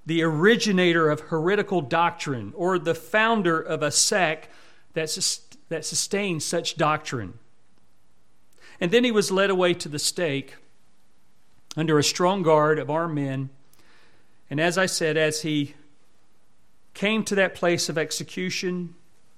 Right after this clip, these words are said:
he spread out of his, his hands, he prayed out loud, and then he began to sing. The executioners undressed him. They tied his hands behind his back with his robe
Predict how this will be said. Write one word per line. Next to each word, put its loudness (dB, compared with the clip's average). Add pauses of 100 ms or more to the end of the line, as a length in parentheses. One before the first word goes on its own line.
(220)
he -10
spread -2
out 4
of -4
his, -6
his -4
hands, -2
he -4
prayed -2
out 2
loud, 2 (840)
and -10
then -2
he -4
began -2
to -6
sing. -6 (1500)
The 2
executioners 0
undressed 2
him. -2
They -2
tied 2
his 2
hands -4
behind -2
his -4
back 2 (100)
with -6
his -6
robe 2